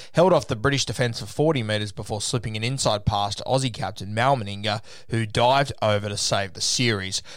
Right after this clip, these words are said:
The Kangaroos won the final Test fourteen nil to preserve an unbeaten series record against Great Britain that dated back to nineteen seventy. An unbelievable moment there, one of my favourites ever. Uh, you gotta remember that England had won the first Test, uh, so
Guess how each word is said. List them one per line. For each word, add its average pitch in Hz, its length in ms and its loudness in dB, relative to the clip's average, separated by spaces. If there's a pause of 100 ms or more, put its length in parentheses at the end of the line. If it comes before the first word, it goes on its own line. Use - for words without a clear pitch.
The - 60 -6
Kangaroos 135 400 4
won 123 140 2
the 117 60 0
final 143 260 4
Test 117 320 2
fourteen 160 480 4
nil 120 380 0 (340)
to - 120 -8
preserve 117 420 4
an 110 60 2
unbeaten 120 480 2
series 131 440 0
record 107 340 0
against 107 320 -2
Great 98 280 -2
Britain 98 260 -4
that 101 180 -10
dated 113 400 -2
back 95 220 -2
to - 120 -8
nineteen 107 800 -4
seventy. 107 460 -4
An 113 120 -4
unbelievable 143 560 4
moment 123 360 2
there, 131 200 6
one 131 200 2
of 127 60 2
my 120 120 2
favourites 113 580 -2
ever. 120 340 2 (260)
Uh, 123 260 4
you 131 60 2
gotta 143 160 6
remember 131 260 4
that 131 380 0
England 139 260 4
had 113 140 2
won 127 220 4
the 117 120 2
first 123 540 4
Test, - 440 0 (280)
uh, 120 240 4
so - 140 0